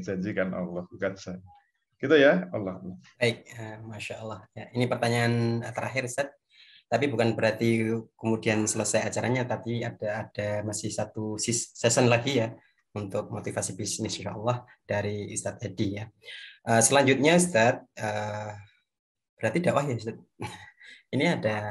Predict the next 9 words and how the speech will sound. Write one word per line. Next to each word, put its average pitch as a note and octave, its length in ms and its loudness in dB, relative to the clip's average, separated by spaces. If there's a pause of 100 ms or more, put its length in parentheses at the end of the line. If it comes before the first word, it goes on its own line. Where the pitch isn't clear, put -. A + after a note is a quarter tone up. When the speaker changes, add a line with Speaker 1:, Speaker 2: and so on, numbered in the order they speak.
(400)
Speaker 2:
lanjutannya, A2 680 2
untuk A#2 540 -2
sodakoh B2 600 -2
dan G#2+ 200 -2
lain C3 240 2
bukan, A2 440 -2 (640)
dan G#2 160 -6
lain-lain G#2+ 360 -2
bukan. - 360 -14